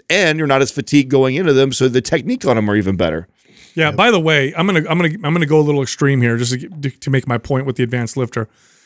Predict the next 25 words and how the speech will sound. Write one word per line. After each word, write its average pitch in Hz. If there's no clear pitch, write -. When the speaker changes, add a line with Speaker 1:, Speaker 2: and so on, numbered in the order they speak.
Speaker 2:
Let's 180
say 208
you're 190
an 170
advanced 147
lifter 135
and 131
you 135
work 135
out 131
for 135
an 127
hour 127
every 123
single 120
day. 113
So -
seven 180
days 165
a 143
week, 127
seven 175
hours 147
a 135
week. 131